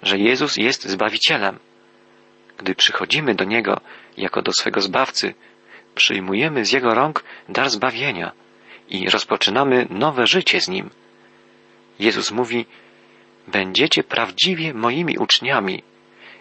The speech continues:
jeżeli będziecie trwać w mojej nauce". Gdy powierzymy się Jezusowi, jedyną gwarancją,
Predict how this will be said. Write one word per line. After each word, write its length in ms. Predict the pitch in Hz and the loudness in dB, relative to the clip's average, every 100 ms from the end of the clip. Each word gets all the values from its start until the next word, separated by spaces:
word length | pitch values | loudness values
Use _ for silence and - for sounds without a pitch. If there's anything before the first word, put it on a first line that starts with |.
| - - | -8 -2
jeżeli 320 | 95 110 101 | 2 2 2
będziecie 460 | 92 90 - - | 0 0 2 0
trwać 540 | - - - 139 - - - - | -2 -4 0 2 2 0 -6 -18
w 120 | 95 | -10
mojej 360 | 92 117 147 123 | 0 0 0 -2
nauce". 560 | 139 160 104 - 110 - _ _ _ _ _ _ _ _ _ _ _ - | -2 -4 -2 0 -2 -4 _ _ _ _ _ _ _ _ _ _ _ -14
Gdy 160 | - 101 | -4 -4
powierzymy 520 | - 98 92 135 110 | -2 0 2 2 2
się 220 | 98 95 | 2 0
Jezusowi, 580 | 95 104 95 135 117 113 - - - - - _ - | -2 0 2 2 0 -4 -6 -20 -20 -20 -20 _ -2
jedyną 460 | 98 - 165 123 | 0 2 4 4
gwarancją, 720 | 95 92 95 143 139 98 95 | 2 0 2 2 2 2 0